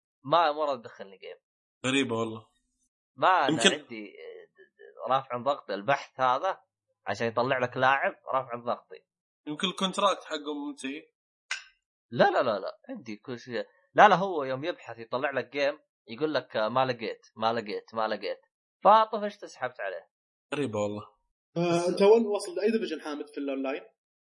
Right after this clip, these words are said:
Speaker 2: والله، آه، ناسي، لكن، آه، ت-، تذكر لما يوع-، آه،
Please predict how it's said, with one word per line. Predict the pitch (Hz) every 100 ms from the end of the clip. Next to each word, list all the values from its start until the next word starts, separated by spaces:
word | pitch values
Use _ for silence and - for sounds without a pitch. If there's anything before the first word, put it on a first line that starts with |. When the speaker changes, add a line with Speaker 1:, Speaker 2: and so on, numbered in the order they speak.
| -
Speaker 2:
والله، | 180 190 180
آه، | 170 175 170 175
ناسي، | 190 170 - 151
لكن، | 160 - 180
آه، | 175 170 165
ت-، | - 165 165
تذكر | - - 196
لما | 185 170
يوع-، | 165 160 147
آه، | 156 139 131 127 120 117